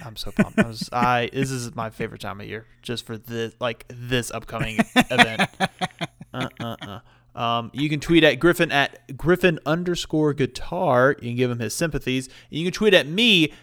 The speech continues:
Speaker 1: B J at B guest ninety-two, and tell me what movies we should watch. Remember,
Speaker 2: Actually, tag our Twitter, our podcast Twitter account at the best podcast with your
Speaker 1: Boom,
Speaker 2: suggestions.
Speaker 1: boom,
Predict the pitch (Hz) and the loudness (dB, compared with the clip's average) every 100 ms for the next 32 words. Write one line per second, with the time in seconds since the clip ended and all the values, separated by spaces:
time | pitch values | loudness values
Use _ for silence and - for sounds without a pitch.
0 | _ - 170 151 135 131 - - 160 143 | _ -4 0 4 4 4 2 0 0 4
1 | 143 139 143 131 131 143 139 110 113 - | 4 4 0 -2 -2 -2 0 -2 -6 -6
2 | 135 131 120 - 156 131 131 147 139 131 | -4 -4 -6 -10 -8 -4 -4 -2 -2 -2
3 | 120 - - _ _ _ - 107 110 110 | -4 -6 -12 _ _ _ -20 -18 -14 -12
4 | - 98 - - - - _ 123 120 123 | -14 -16 -20 -20 -20 -20 _ -6 -2 0
5 | 120 120 165 208 139 123 113 147 151 143 | 0 0 0 0 -2 -4 -2 0 0 -2
6 | 143 127 123 110 107 - 240 240 120 - | -4 -4 -2 -4 -4 -2 0 0 -4 -4
7 | 120 117 - 196 - 160 - 170 131 131 | -6 0 2 2 2 0 0 0 -2 -4
8 | 127 - 139 143 143 131 127 - 113 110 | -4 -4 -4 -4 -4 -4 -4 -6 -8 -8
9 | 113 110 123 107 113 110 104 107 104 98 | -10 -10 -8 -6 -6 -6 -12 -6 -6 -6
10 | - - 113 101 | -14 -6 -4 -4